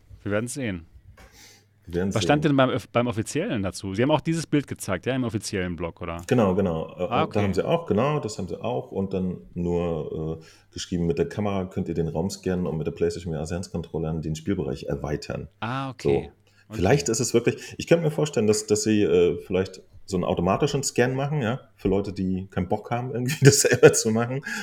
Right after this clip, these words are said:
Speaker 2: Aber du kannst dann manuell das irgendwie verbessern, erweitern oder, genau.
Speaker 1: Ja.
Speaker 2: Aber es steht nicht konkret drin, dass es automatisch funktioniert.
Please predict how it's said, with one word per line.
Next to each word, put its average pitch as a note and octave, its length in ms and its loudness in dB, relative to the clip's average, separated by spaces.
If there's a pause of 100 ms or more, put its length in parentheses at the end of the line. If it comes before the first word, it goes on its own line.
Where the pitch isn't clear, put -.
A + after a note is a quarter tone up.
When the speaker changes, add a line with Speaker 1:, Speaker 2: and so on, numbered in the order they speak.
(120)
Speaker 2:
Aber F#2 140 2
du F#2+ 80 2
kannst F#2+ 320 0
dann F2+ 240 0
manuell E2+ 420 0
das E2+ 160 -4
irgendwie E2+ 360 -6
verbessern, F2+ 480 -4
erweitern F2 640 -6
oder, D#2+ 260 -18 (480)
genau. D#2 260 -10 (680)
Speaker 1:
Ja. F2+ 160 -6
Speaker 2:
Aber F#2+ 120 10
es G#2+ 100 8
steht - 220 0
nicht B2+ 280 4
konkret G#2 420 0
drin, F#2 100 -4
dass F2+ 160 -6
es - 120 -10
automatisch D#2 560 -6
funktioniert. D#2+ 580 -6